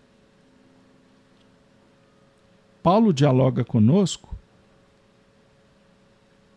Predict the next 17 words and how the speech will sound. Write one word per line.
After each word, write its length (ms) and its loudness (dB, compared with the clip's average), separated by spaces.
Paulo 680 2
sugere 640 0
que 400 -6
dialoguemos 960 -2
consigo 400 0
mesmo. 380 -2
Cada 280 -2
um 120 2
consigo. 680 -4
Cada 300 0
um 180 0
com 200 4
Deus, 420 -2
porque 300 -4
Deus 500 -4
nos 160 -8
conhece. 580 -10